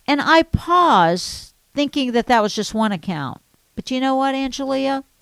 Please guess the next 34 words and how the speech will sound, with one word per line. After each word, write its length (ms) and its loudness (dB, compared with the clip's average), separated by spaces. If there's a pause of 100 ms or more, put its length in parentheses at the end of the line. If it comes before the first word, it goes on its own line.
(360)
It 160 0
wasn't. 580 -2
She 180 -6
had 120 -2
no 220 0
other 260 0
accounts. 800 -8 (400)
So 600 4
when 180 0
I 80 2
realized 1080 0
she 180 2
had 140 4
no 180 6
other 160 4
accounts 340 2
and 100 0
she 140 -2
was 160 0
just 320 -2 (180)
reaching 420 2
out 200 2
to 100 -6
try 260 -2
to 80 -2
get 200 -2
some 180 0
help 240 2
because 240 -2
she 200 -2
was 180 2
operating 500 2
in 140 0
a 180 0